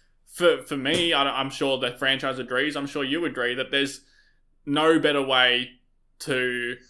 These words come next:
brighten this path forward than to get one, than to keep the pick. There's no way they're gonna bring in a player who has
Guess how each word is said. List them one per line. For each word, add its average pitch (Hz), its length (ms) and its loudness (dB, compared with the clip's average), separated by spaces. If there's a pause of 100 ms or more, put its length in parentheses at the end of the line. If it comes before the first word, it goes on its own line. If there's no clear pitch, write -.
(340)
brighten 139 420 -2
this 127 180 -6
path 127 380 -2
forward 120 360 -2
than 120 120 -4
to 156 80 -10
get 120 180 0
one, 110 240 -14
than 127 280 -10
to 143 80 -6
keep 139 240 -6
the - 80 -12
pick. - 240 -16 (260)
There's 131 320 -2
no 139 140 -2
way 131 120 2
they're 127 140 0
gonna 127 140 -2
bring 135 280 -4
in 123 340 -8 (600)
a 135 60 -10
player 127 480 -2
who 123 140 -8
has 123 280 -4